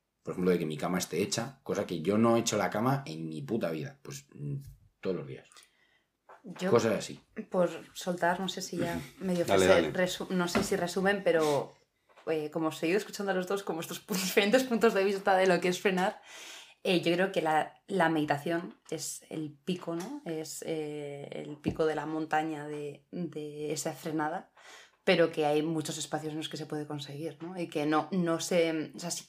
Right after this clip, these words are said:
Speaker 2: queremos frenar, no nos pongamos po-, como excusa el no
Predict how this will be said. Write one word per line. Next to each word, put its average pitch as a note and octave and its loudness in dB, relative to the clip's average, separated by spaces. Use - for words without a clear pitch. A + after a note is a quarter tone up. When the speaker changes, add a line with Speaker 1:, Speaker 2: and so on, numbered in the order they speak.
Speaker 2:
queremos E3 2
frenar, E3+ -2
no F3 -2
nos E3 0
pongamos D#3+ -4
po-, - -14
como D#3+ -2
excusa D#3+ -10
el D#3 -12
no - -10